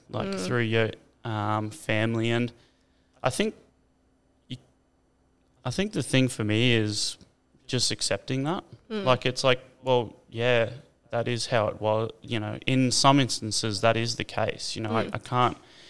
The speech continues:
Speaker 1: ignore that or pretend that's not true, because in a lot of ways it is, you know,
Speaker 2: Mm.
Speaker 1: like, you know, our dad started the company,
Speaker 2: Mm.
Speaker 1: and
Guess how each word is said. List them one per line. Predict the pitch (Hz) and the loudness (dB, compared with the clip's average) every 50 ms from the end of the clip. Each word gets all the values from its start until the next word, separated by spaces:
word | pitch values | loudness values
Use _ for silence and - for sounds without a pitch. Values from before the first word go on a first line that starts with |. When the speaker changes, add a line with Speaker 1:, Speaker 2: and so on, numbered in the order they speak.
| - - | -14 -8
Speaker 1:
ignore | - 117 101 110 104 101 101 107 113 107 | -6 -6 -4 -2 -2 0 0 2 2 4
that | 104 98 92 - - - _ - | 4 2 2 0 -2 -10 _ -6
or | 113 107 101 98 104 101 98 - _ _ _ _ _ | -4 -4 -2 -2 -2 -4 -4 -6 _ _ _ _ _
pretend | - 123 - - 113 113 113 107 101 | -4 -2 0 2 2 2 2 0 -2
that's | - 110 110 - - - | 0 0 0 0 0 -2
not | 104 110 - - _ _ _ _ | -4 -4 -4 -6 _ _ _ _
true, | - - - 120 117 110 101 | -10 -6 -2 -2 -2 -2 -2
because | 92 - - - - 104 98 - - | -4 -8 -8 -6 -6 -4 -4 -4 -4
in | - - 120 - - _ _ - | -4 -6 -8 -8 -10 _ _ -4
a | 120 | -2
lot | 113 113 139 143 | 2 4 4 4
of | 127 | 4
ways | 101 101 101 98 98 98 | 4 0 0 0 -2 -2
it | 101 95 | -2 0
is, | 110 120 - - - - - | 0 0 -2 -2 -6 -10 -8
you | 98 101 | -6 -6
know, | 101 | -4
Speaker 2:
Mm. | 101 98 | -2 0
Speaker 1:
like, | 107 107 104 - - - _ _ _ _ _ _ _ _ - | 2 0 0 -2 -6 -20 _ _ _ _ _ _ _ _ -10
you | 120 107 | -8 -6
know, | 101 95 95 - _ _ _ _ _ _ _ _ _ _ _ _ _ _ _ _ _ _ _ _ _ _ _ _ - | -6 -6 -8 -12 _ _ _ _ _ _ _ _ _ _ _ _ _ _ _ _ _ _ _ _ _ _ _ _ -4
our | 110 110 113 117 | 0 2 2 4
dad | - - 104 110 113 110 95 - | 4 4 4 4 4 4 2 0
started | - - - 107 107 107 101 104 87 | -2 0 2 4 4 4 4 2 -2
the | - - | -8 -12
company, | - - 123 117 104 - - - - - - _ _ _ _ - | -8 -4 -4 -4 -4 -4 -10 -10 -10 -14 -16 _ _ _ _ -4
Speaker 2:
Mm. | 240 | -2
Speaker 1:
and | 226 - - 107 208 - | 0 0 0 0 -2 -6